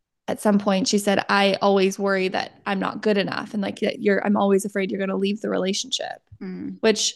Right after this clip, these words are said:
Speaker 1: I mean, it, it's also funny because as I'm reading it, I was like,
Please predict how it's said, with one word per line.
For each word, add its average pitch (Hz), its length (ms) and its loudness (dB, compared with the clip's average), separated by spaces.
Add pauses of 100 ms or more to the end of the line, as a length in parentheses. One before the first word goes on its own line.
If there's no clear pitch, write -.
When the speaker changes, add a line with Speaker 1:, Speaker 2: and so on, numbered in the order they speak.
(100)
Speaker 1:
I 226 100 4
mean, 240 180 4
it, 233 200 0
it's 214 160 -2
also 214 260 0
funny 240 220 0
because 214 320 -4
as 196 200 0
I'm 208 160 -2
reading 196 260 -2
it, 214 140 -2
I 196 120 -2
was 196 160 -6
like, 226 180 -8